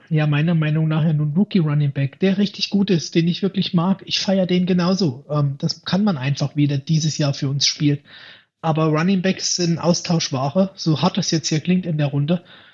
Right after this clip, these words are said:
Ähm, ich glaub, ihr seid ein Team, die das, äh, Jahr für Jahr einfach auch zeigen und beweisen. Und da ist halt das schlecht, wenn mein Gameplan ist, äh, ich nehme meinen Running Back und das ist mein, mein Ein und Alles in meiner Offense. Und das ist so meine Sorge ein bisschen,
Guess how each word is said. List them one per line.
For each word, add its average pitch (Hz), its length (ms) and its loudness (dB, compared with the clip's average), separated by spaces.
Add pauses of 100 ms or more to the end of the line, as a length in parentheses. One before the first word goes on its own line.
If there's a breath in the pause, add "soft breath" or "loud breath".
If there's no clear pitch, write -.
(180 loud breath)
Ähm, 143 240 0
ich - 100 -4
glaub, 170 180 0
ihr 165 140 2
seid 160 220 0
ein 156 100 0
Team, 170 240 0
die 160 120 0
das, 160 260 -2
äh, 151 160 0
Jahr 156 240 2
für 156 120 0
Jahr 156 240 0
einfach 143 260 -4
auch 143 180 -4
zeigen 156 320 0
und 139 160 -2
beweisen. 156 460 -2 (560 loud breath)
Und 147 300 0
da 139 120 -4
ist - 180 0
halt 180 300 0
das - 220 -2
schlecht, - 360 0
wenn 165 120 2
mein 160 200 0
Gameplan 160 420 0
ist, 156 300 -2
äh, 147 180 -2
ich - 140 -6
nehme 160 180 2
meinen 151 420 -2
Running 165 280 2
Back 135 260 -6
und 143 220 -6
das 147 160 -8
ist 147 120 -4
mein, 143 540 -2
mein 143 220 -4
Ein 143 200 -2
und 147 100 0
Alles 156 320 0
in 139 60 -10
meiner 131 240 -4
Offense. - 520 -10
Und 139 140 -10
das 156 120 -4
ist 190 160 0
so 190 80 -2
meine 165 280 2
Sorge 170 320 0
ein 160 100 0
bisschen, 160 400 -4